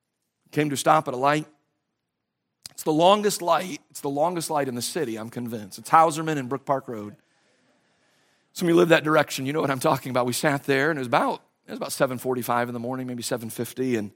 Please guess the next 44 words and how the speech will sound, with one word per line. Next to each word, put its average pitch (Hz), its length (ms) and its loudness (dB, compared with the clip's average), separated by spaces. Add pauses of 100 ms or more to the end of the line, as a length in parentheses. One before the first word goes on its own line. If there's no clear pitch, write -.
the 131 80 -2
light 170 260 0
turned 160 300 -2
green, 131 340 -6
and 127 80 -6
the 123 40 -6
lady 151 280 -2
in 170 80 -8
front 139 220 -4
of 110 80 -8
me 120 100 -4
didn't 123 240 -4
move. 120 480 -8 (1700)
And 113 80 -6
you 139 80 0
know 175 100 4
what 127 120 2
I 113 80 0
was 107 100 -6
doing. 110 320 -6 (1600)
<laughs> - 60 -6 (680)
My 135 100 2
hand 160 200 4
was 190 120 0
on 160 160 6
that 156 200 4
wheel, 156 200 6
but 123 140 2
it - 20 4
was 147 160 0
moving. 120 320 -2 (180)
It 123 140 -6
was, 127 300 -4 (420)
it 139 60 -4
was 139 100 2
sitting 131 260 0
right, 147 180 4
it 131 40 -6
was 123 140 -4
sitting 131 260 -2
right 135 260 -2
there, 120 300 -2
you 98 100 -8
know. 110 180 -10